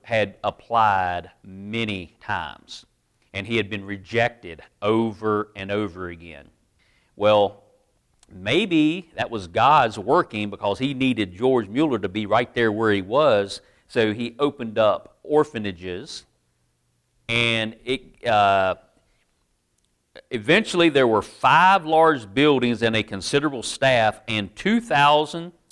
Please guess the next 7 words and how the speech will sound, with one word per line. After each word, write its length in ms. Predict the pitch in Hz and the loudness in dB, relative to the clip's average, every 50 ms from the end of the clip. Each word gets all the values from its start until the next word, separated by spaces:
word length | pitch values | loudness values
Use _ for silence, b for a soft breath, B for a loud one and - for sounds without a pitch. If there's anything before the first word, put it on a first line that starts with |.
| - | -20
fifty 380 | _ - 160 170 165 - 131 113 | _ 2 2 2 2 0 -4 -4
boys 340 | 101 110 123 139 151 139 147 | 0 0 2 2 2 0 0
and 120 | 143 131 | -4 -2
girls 360 | 120 135 139 127 117 110 101 | 0 2 4 4 2 2 0
in 100 | 110 110 | -4 -8
his 160 | 107 113 101 117 | -8 -8 -6 -4
orphanages. 760 | 117 127 120 - 101 90 85 73 80 80 78 - - - | -4 -4 -6 -8 -12 -18 -20 -20 -20 -20 -20 -20 -20 -20